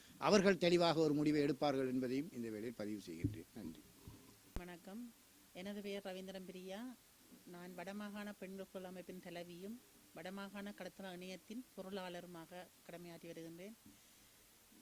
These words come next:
Speaker 2: எமது இலங்கை கடற்பரப்பில் அத்துமீறி தொழில் செய்கிற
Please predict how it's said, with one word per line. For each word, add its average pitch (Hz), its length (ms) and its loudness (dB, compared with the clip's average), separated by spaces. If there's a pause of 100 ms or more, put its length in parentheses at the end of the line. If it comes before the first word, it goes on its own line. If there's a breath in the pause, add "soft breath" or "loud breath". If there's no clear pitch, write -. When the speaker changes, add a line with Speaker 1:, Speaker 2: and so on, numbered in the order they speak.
(580)
Speaker 2:
எமது 226 640 -4
இலங்கை 202 560 -4
கடற்பரப்பில் 185 720 -6 (960)
அத்துமீறி 220 680 -4
தொழில் 185 240 -4
செய்கிற 190 340 -6